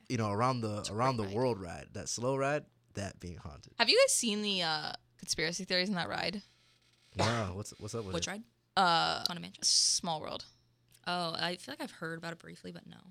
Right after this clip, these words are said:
Speaker 3: Um, there's, like, these theories that there's, like, dead bodies hanging up at the top.
Speaker 2: Oof.
Speaker 3: Um, and then that, like, the dolls, like, hold their spirits, and that workers there have, like, definitely seen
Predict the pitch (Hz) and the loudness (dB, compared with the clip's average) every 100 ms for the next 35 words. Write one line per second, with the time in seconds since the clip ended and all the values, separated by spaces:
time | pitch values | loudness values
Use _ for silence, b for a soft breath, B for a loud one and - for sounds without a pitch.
0 | _ _ 202 202 185 208 247 269 254 196 | _ _ 6 8 6 2 2 -2 -4 -4
1 | - 180 170 180 208 170 165 - - 170 | -8 -6 -2 -2 0 2 2 2 -2 -2
2 | 170 160 - 165 165 165 160 175 185 170 | 0 -2 0 0 0 -2 0 -2 -4 -6
3 | 165 165 175 170 - - 87 190 - - | -4 -6 -6 -6 -4 0 0 0 -4 -12
4 | b b b _ 165 165 - - 101 _ | b b b _ 0 0 -2 -8 -12 _
5 | 175 175 170 160 160 165 175 170 160 165 | -2 0 2 0 0 -4 0 0 2 2
6 | - 170 - 170 165 - - 190 196 190 | 2 0 -4 -4 0 0 2 4 4 4
7 | - - - B B 196 185 156 160 - | 4 2 2 B B 4 4 4 -2 -4
8 | 175 170 170 170 - - - - 160 - | -2 0 0 -2 -4 -6 -4 -6 -8 -6
9 | 165 - 165 160 165 | -2 -2 -2 -6 -8